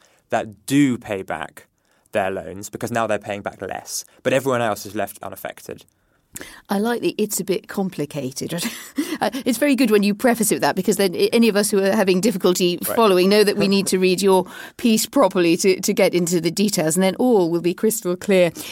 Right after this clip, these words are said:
Speaker 2: So the second thing's a bit complicated, but very important, I think, to Theresa May's offer to the young is helping,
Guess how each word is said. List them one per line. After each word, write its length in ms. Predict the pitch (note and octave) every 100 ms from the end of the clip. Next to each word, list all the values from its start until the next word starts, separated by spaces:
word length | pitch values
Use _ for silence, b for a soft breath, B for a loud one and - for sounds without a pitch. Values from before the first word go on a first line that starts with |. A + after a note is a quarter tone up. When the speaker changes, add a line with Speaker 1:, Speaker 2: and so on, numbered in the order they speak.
| B
Speaker 2:
So 160 | B3+
the 80 | A#3
second 280 | A3+ F4+ E4
thing's 200 | C#4 F3+
a 20 |
bit 220 | F3 E3
complicated, 640 | - E3 - D#3 F3+ D3+ E3+
but 160 | C#3+ -
very 280 | - G#3 F#3
important, 460 | F3+ - G#3 -
I 80 | D#3+
think, 320 | - E3 -
to 320 | - F3+ F3 D#3+
Theresa 280 | - F3
May's 260 | E3 D#3+ D3+
offer 300 | - F#3+ G3
to 120 | F3+ D3+
the 100 | D3+
young 340 | - - -
is 400 | - E3 E3 D#3+
helping, 420 | F3 E3+ - D#3+